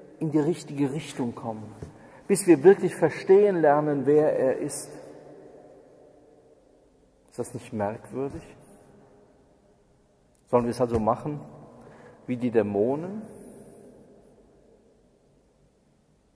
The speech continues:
Das Evangelium ist voll von diesen Wegen und Umwegen, von den Abstürzen und Neuanfängen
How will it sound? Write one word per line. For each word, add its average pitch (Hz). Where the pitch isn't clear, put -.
Das 139
Evangelium 180
ist -
voll 190
von 151
diesen 131
Wegen 165
und 120
Umwegen, 156
von 127
den 113
Abstürzen 160
und 113
Neuanfängen 139